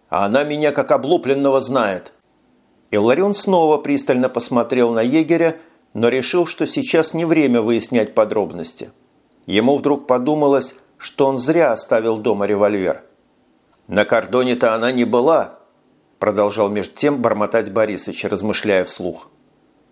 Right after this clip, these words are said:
«Но черт его знает!» Он вдруг завозился на полу, пытаясь встать. Илларион помог ему,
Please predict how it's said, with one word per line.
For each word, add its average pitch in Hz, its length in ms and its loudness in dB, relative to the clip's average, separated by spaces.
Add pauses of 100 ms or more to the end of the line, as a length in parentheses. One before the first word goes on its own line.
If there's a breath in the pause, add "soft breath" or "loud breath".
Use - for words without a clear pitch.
(120)
«Но 90 380 0
черт - 760 -2
его 127 240 4
знает!» 120 640 -2 (760)
Он 123 160 2
вдруг 147 300 2
завозился 147 640 0
на 139 120 2
полу, 147 380 0
пытаясь 147 520 -2
встать. - 580 -2 (600)
Илларион 127 480 2
помог 127 400 0
ему, 156 360 -2